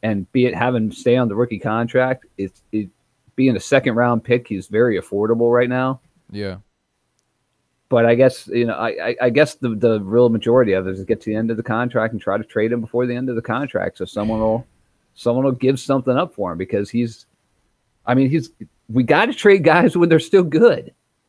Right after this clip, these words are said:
Speaker 2: I know that's what, that's what, uh, Bruce Allen doesn't understand. You can't
Speaker 1: At
Speaker 2: trade
Speaker 1: all.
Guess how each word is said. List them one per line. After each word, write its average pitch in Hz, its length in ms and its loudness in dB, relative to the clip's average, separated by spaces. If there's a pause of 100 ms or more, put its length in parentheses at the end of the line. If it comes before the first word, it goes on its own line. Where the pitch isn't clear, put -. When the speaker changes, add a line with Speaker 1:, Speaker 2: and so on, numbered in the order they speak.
Speaker 2:
I 127 100 -8
know 160 120 -4
that's 160 240 -6
what, 202 160 -4 (300)
that's 156 280 -6
what, 156 280 -4
uh, 131 160 -4
Bruce 135 300 -6
Allen 127 280 -8
doesn't 110 240 -10
understand. 95 580 -14
You 98 80 -16
can't 160 300 -10
Speaker 1:
At 139 80 -2
Speaker 2:
trade 123 140 -8
Speaker 1:
all. 92 320 -4